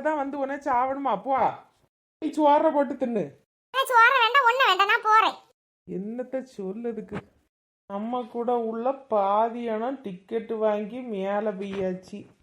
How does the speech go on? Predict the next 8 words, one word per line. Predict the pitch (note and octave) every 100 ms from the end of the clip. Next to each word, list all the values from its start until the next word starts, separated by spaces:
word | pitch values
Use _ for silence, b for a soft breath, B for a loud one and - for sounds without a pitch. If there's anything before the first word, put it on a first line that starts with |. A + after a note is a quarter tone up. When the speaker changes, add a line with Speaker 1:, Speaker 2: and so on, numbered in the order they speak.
| _ _ _ _ _ _
Speaker 1:
பாதி | F3 E3 F3 G#3+ B3+ C#4+ C#4+
பேரு | C4+ C4+ D#4+ E4
பேண்ட் | A3+ G3+ G3 A#3 C4+ B3
சட்டை | C4 C4 C4+ A#3+
போட்டுட்டு | B3+ A3+ B3+ B3+ F4 F4 A3 F#3 b b b _
கோவாய்க்கு | A#3+ A3 F#3 G3 A3 A#3 A#3+ A#3+ A#3+ G#3+ C#4 C4+
டூருக்கு | A#3 A3+ B3 B3+ A3 A#3+ G#3+
போயிருக்கியானுவ. | A#3+ A3 F#3+ A#3 A#3 A3+